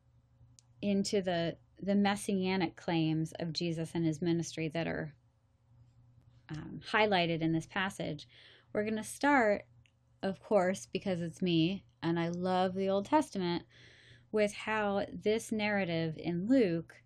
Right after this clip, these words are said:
connects Jesus with the Israelites while they were in the wilderness with Moses in their Exodus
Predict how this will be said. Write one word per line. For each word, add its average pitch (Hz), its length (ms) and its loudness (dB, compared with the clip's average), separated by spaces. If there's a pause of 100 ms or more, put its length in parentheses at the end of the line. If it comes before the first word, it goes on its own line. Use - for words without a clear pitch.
(240)
connects 202 540 -2
Jesus 190 680 -2
with 180 280 -4
the - 160 -6
Israelites 165 840 -2
while 170 260 -4
they 196 320 0
were 170 220 -2
in 170 200 -2
the 165 100 0
wilderness 160 580 -4
with 160 160 -8
Moses 180 720 -2 (460)
in 180 220 -2
their 160 260 0
Exodus 170 800 -6